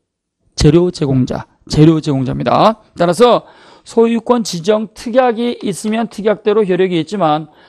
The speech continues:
특약이 존재하지 않으면 요때는요, 재료 제공자가 되는 거예요. 재료 제공자. 자, 그래서 갑이라고 하는 요 사람이 부탁을 합니다. "사장님,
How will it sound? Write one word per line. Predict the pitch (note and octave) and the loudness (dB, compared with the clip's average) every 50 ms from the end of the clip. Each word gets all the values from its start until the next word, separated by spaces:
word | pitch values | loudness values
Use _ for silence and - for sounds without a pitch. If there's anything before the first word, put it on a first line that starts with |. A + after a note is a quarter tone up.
| _ _ | _ _
특약이 | _ - A#3 A3+ G#3 A#3 A3+ A3 G3 A#3 B3 A#3 | _ -4 -4 -2 2 2 2 2 0 -4 -6 -6
존재하지 | - G#3 G3+ G3 F3 G#3 G3+ F#3 F#3+ F#3+ | -4 -2 -2 2 2 2 2 4 4 2
않으면 | D#3 D3 D3 E3 A3 A#3+ A3 E3+ C3 - _ _ _ _ - D3 | 2 2 2 2 4 4 4 2 0 -6 _ _ _ _ -2 0
요때는요, | D3+ - - - F#3+ G#3+ A3+ G3 E3 D#3 D3+ D#3 E3+ _ _ _ _ _ _ - | 0 0 4 2 2 4 4 2 2 2 0 0 -4 _ _ _ _ _ _ -12
재료 | - - D#3 D#3+ D#3 F3 F3 F3+ F3 F3+ | -2 0 2 2 4 4 2 2 2 0
제공자가 | F3 - - D#3 D3 C#3 D3 D#3 D3+ D3+ D3 C3+ C#3+ C#3 D#3 D#3+ | -2 -4 -2 -2 -2 0 0 -2 -2 -2 -2 -2 -2 -2 -2 -2
되는 | C#3+ - - | -4 -4 -6
거예요. | D3+ C#3+ - | -6 -8 -10
재료 | - - D3 C#3 D3 D#3 D#3 D#3 | -6 -4 -2 0 0 0 0 -2
제공자. | - - D3+ - - C3+ C3 B2+ C3+ - A#2+ - _ _ _ _ _ _ _ _ _ _ _ _ _ _ _ _ _ _ _ _ _ _ _ _ _ _ _ _ _ _ _ _ _ _ _ _ _ _ _ _ _ _ _ _ _ _ _ _ _ _ _ _ _ _ _ _ _ _ _ _ _ _ _ _ _ _ _ _ _ | -2 -6 -8 -6 -4 -6 -4 -4 -4 -6 -6 -8 _ _ _ _ _ _ _ _ _ _ _ _ _ _ _ _ _ _ _ _ _ _ _ _ _ _ _ _ _ _ _ _ _ _ _ _ _ _ _ _ _ _ _ _ _ _ _ _ _ _ _ _ _ _ _ _ _ _ _ _ _ _ _ _ _ _ _ _ _
자, | - D3+ C#3+ | -4 -2 -2
그래서 | D3 E3 D#3+ D#3+ C#3+ D#3+ E3 F#3 _ - | 0 0 2 2 2 2 0 -2 _ -4
갑이라고 | - D3+ D#3 F3 E3+ D#3+ D#3 D3+ D#3+ | -2 -2 0 2 0 0 0 0 -2
하는 | D3+ D3+ D3+ C#3+ | -2 -2 -2 -4
요 | C3 | -4
사람이 | A#2 C#3 C3 C#3+ D#3+ D#3 C3+ C3 C3 D3 E3+ G3 F#3+ _ _ | -4 -2 -2 -2 -2 -2 -2 -2 -2 -2 -2 -4 -4 _ _
부탁을 | F3 F3 - F#3+ F#3 F#3 F3+ | -16 -10 -6 -6 -4 -4 -4
합니다. | D#3 C#3 B2+ D3 E3+ F3+ D3+ - _ _ _ _ | -6 -6 -6 -4 -4 -4 -6 -8 _ _ _ _
"사장님, | - G3+ A#3 C#4 C#4+ C4+ A3+ | -2 0 2 4 6 4 4